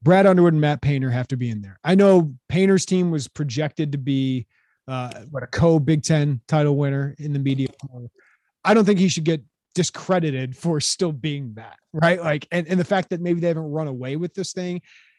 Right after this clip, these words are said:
he's a very good coach. I think he deserves to be in there. Same thing with Brad Underwood. I know they're expected to be good. I don't think you should be punished for that, especially given everything, uh, that this team has been through. A-, adversity,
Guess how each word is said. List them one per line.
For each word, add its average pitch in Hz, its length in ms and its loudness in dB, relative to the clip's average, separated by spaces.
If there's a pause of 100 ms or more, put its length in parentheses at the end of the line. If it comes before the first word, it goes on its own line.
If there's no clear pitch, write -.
(120)
he's 185 200 2
a 170 40 4
very 151 340 0
good 131 280 -6
coach. 131 260 -8
I 135 60 -4
think 139 140 -4
he 131 60 -6
deserves 131 340 -4
to 120 80 -10
be 127 140 -4
in 123 80 -6
there. 123 180 -8 (200)
Same 208 220 4
thing 190 140 4
with 156 100 2
Brad 147 240 2
Underwood. 120 260 -8
I 170 60 -2
know 180 120 0
they're 165 120 -4
expected 190 480 -6
to 175 60 -2
be 170 120 -2
good. 165 260 -2
I 160 80 -6
don't 165 140 -4
think 160 160 -8
you 151 60 -8
should 139 140 -10
be 131 100 -4
punished - 560 -12 (360)
for 160 100 0
that, 139 200 0
especially 190 440 0
given 147 240 -2
everything, 135 560 -4 (340)
uh, 127 180 -4
that 131 140 -8
this 151 140 -4
team 175 160 0
has 160 120 0
been 170 260 0
through. 92 280 -12
A-, 127 160 -8
adversity, 165 760 -2